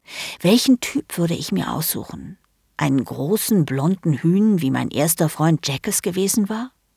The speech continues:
Oder einen dunkelhaarigen Südländer, am besten italienischer Abstammung wie Roberto,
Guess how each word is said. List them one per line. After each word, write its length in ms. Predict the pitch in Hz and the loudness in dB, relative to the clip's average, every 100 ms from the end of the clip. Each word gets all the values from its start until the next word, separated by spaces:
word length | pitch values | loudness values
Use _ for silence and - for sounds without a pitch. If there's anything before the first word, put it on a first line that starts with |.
| - - - - | -16 -10 -10 2
Oder 260 | 254 233 | 6 6
einen 300 | 202 196 190 | 4 4 2
dunkelhaarigen 920 | 165 202 202 185 147 151 147 143 151 147 | 4 2 4 2 2 0 -2 -2 2 2
Südländer, 840 | 170 190 - 127 120 120 117 - _ | 4 2 0 -6 -6 -8 -10 -12 _
am 140 | - 139 | -2 0
besten 340 | 131 - - | 0 0 0
italienischer 760 | 120 - 135 127 160 151 - - | -2 -2 -4 2 4 4 2 -2
Abstammung 640 | 156 - 147 135 131 131 | -2 -2 0 0 -2 -2
wie 100 | 135 | -4
Roberto, 640 | 127 147 156 165 - 131 | -2 2 2 2 -2 -6